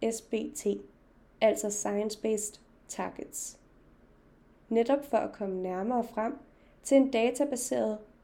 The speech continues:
og realiserbar målsætning. Roadmapping.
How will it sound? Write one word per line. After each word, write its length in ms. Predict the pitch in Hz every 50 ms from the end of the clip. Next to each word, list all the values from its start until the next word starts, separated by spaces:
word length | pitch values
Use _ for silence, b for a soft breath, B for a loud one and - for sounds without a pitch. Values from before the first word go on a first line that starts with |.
| -
og 140 | - 233 -
realiserbar 760 | 240 233 226 220 220 - - - 262 - - - 240 226 233 233
målsætning. 760 | 220 202 190 180 185 180 175 - - 185 - - 185 185 - - - - _ - _ _ _ - _ _ _ - - - - - - - - - - _ - _ - - - _ _ - - - - - - - _ - - - _ _ - - _ _ _ _ _ _ - - - - - - - - - - - - -
Roadmapping. 720 | 220 226 240 269 269 - 233 208 196 - 185 180 180 180 -